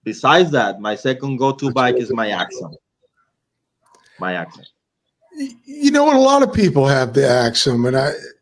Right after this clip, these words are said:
Speaker 2: I think Ch-, I think Joshua Chicken Sendies has an Axum.
Speaker 1: Yeah, he has, he has a bla-, a blue one.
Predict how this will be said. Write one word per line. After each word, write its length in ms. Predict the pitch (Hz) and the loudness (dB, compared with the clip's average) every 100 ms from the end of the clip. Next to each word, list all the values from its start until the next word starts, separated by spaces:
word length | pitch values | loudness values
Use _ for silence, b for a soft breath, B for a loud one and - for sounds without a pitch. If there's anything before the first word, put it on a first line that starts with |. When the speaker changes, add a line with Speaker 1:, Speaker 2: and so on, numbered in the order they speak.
| - - _ _ 220 196 180 170 _ 196 _ _ _ _ _ _ _ - | -20 -20 _ _ _ -18 -18 _ _ _ _ _ _ _ _ _ _ 0
Speaker 2:
I 60 | |
think 180 | 151 247 | 2 4
Ch-, 260 | 247 240 240 | 4 4 4
I 140 | 214 214 | 2 4
think 200 | 240 202 | 4 4
Joshua 500 | 233 254 214 - 120 | 4 4 4 2 0
Chicken 280 | - 160 | 0 0
Sendies 500 | 170 - 196 175 135 | 2 4 4 4 2
has 200 | 139 120 | 0 -2
an 100 | 120 | -2
Axum. 460 | 120 117 117 - 117 | -2 -2 -2 -4 -2
Speaker 1:
Yeah, 240 | 196 175 | 0 0
he 100 | 135 | 0
has, 240 | 160 151 - | 0 0 -2
he 100 | 151 | -2
has 140 | 151 | -2
a 60 | 160 | -4
bla-, 280 | 131 135 - | -4 -6 -6
a 60 | 120 | -8
blue 240 | 127 160 | -4 -4
one. 380 | 165 120 131 | -4 -6 -8